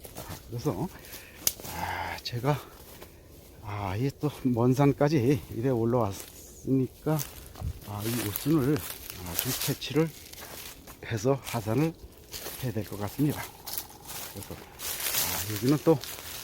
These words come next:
아, 이 저기, 아, 소나무에 올라갔으면 송담인데요. 아, 이거는, 아, 이 나무는요, 아,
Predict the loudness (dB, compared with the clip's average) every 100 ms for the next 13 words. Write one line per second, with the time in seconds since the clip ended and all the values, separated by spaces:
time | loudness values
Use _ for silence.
0 | -14 -16 -18 -16 -10 -4 -2 0 0 0
1 | -2 -4 -6 -8 -8 -4 0 2 4 4
2 | 2 -10 -18 -18 -18 -16 -16 -16 -18 -18
3 | -18 -14 -8 -6 -8 -12 -16 -12 -8 -8
4 | -4 6 10 10 12 12 12 12 12 12
5 | 12 10 8 10 12 10 6 -2 -12 -4
6 | 6 10 12 12 12 10 10 12 12 8
7 | 4 2 2 2 -2 -4 -6 -6 -6 -2
8 | 0 2 2 6 8 10 10 6 -4 -10
9 | -10 -8 -6 -6 -6 -12 -14 -14 -18 -12
10 | -8 -6 -4 -2 0 2 4 8 10 10
11 | 8 6 0 -12 -14 -14 -14 -14 -14 -16
12 | -18 -20 -20 -20 -18 -12 -10 -10 -12 -16
13 | -18 -20 -16 -8 -4 -4 -4